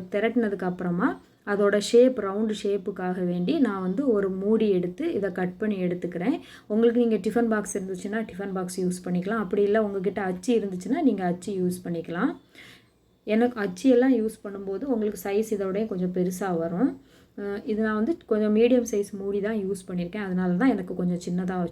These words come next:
வந்திருக்கு. இப்போ உள்ள பூரணம் வச்சு அதோட ஓரங்கள்ல வந்து தண்ணி வச்சு தொ-, அஹ், தடவி விட்டுருங்க. அப்போ தான் நம்ம வந்து அதை க்ளோஸ் பண்ணும்போது அது நல்லா ஸ்டிக் ஆகும்.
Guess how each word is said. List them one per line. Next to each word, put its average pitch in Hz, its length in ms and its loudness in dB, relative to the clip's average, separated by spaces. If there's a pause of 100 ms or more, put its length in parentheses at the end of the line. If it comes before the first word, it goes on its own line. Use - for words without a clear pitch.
(100)
வந்திருக்கு. 175 500 -2 (360)
இப்போ 208 220 -2 (120)
உள்ள 208 340 2
பூரணம் 190 520 -2
வச்சு 170 360 -4 (140)
அதோட 190 320 -2 (120)
ஓரங்கள்ல 196 560 2
வந்து 175 320 -2
தண்ணி 202 360 0
வச்சு 185 260 -4
தொ-, 214 200 -8 (140)
அஹ், 185 300 0 (100)
தடவி 190 340 -2
விட்டுருங்க. 175 440 -2 (120)
அப்போ 185 220 -6
தான் 214 240 0
நம்ம 185 180 -2
வந்து 175 240 0
அதை 196 240 -2
க்ளோஸ் 226 360 4
பண்ணும்போது 190 460 -4
அது 190 200 -2
நல்லா 180 300 0
ஸ்டிக் 202 440 -10
ஆகும். 180 380 -2